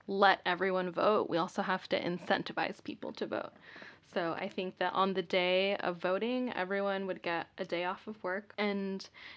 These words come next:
it would be a paid day off of work. And I also think that if you make below a certain income threshold, you should be paid to vote. Um, I think that this could present certain problems in terms of people attempting to buy votes, but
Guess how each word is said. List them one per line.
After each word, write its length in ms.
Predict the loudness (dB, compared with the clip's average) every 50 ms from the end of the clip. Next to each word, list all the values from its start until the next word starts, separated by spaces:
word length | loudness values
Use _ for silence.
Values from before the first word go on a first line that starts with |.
| -2 2
it 180 | 2 2 4 6
would 160 | 6 6 6
be 280 | 4 2 2 2 2
a 100 | 0 0
paid 480 | -2 -2 -6 -4 -2 0 0 -2 -2 -2
day 120 | -4 -2
off 220 | -2 -2 -4 -6 -8
of 160 | -10 -10 -8
work. 340 | -8 -6 -6 -8 -8 -12 -20 _ _ -18 -6 -2
And 100 | 0 2
I 20 | 4
also 280 | 2 2 2 0 -2
think 240 | 2 2 0 0 2
that 100 | 2 0
if 160 | 0 0 0
you 60 | -2 0
make 220 | 0 0 -2 0
below 220 | 2 4 4 4
a 60 | 2 0
certain 320 | 0 -2 -2 -2 -4 -6 -8 -12 _ _ -20 _ _ _ -20 -10 -6
income 340 | -4 -4 -2 0 0 0 0
threshold, 640 | 2 0 0 0 0 2 2 4 4 4 2 0 -2 -12 -18 -18 -18 -18 -16 -6
you 100 | -4 -2
should 320 | -2 0 -2 -2 -2 -4 -8 _ _ -12 -12 -12 _ _
be 580 | -4 0 0 2 2 2 0 0 0 0 0 -2 -2
paid 360 | -4 -4 0 2 2 0 0
to 120 | -2 -4 -2
vote. 340 | 0 2 2 2 2 0 -4 _ _ _ -6 -2
Um, 400 | 0 0 2 0 -2 -2 -4 -2 -2
I 100 | -2 -2
think 320 | 0 2 2 2 2 2
that 320 | 2 2 4 4 2 0 -4 _ _ -6 -4 -2 4
this 220 | 4 4 4 4
could 200 | 2 2 2 4
present 380 | 4 2 4 4 4 2 2 2
certain 260 | 0 0 0 0 -2
problems 540 | -2 0 0 2 4 4 4 4 4 2 0
in 80 | -4
terms 380 | -2 0 0 0 0 0 0 0
of 200 | 2 2 2 -2 -4 -14 -20 -20 _ -8
people 300 | 0 0 0 4 6 4
attempting 400 | 4 4 2 -2 0 0 -2 -2
to 120 | 0 -4
buy 340 | -4 -2 0 0 0 0 0
votes, 540 | 0 2 2 4 4 4 2 0 -4 -20 -10 2
but 280 | 4 6 6 6 4